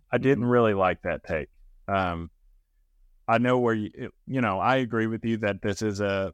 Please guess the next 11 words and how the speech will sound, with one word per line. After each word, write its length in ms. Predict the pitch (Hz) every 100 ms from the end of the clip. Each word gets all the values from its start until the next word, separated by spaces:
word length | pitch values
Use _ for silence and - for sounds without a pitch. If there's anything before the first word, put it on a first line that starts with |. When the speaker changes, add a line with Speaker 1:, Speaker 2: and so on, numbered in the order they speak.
| -
Speaker 1:
Y 400 | 98 104 107 110
A 220 | 95 104
book 360 | 95 92 95 -
and 140 | 95
that 180 | 92 90
it 160 | 87 - _ _ _ _ _ _ - -
probably 400 | - 117 107 104
would 160 | 101 92
appeal 640 | 87 - 123 120 113 110 -
more 320 | 107 117 120
there. 500 | 95 98 110 123 139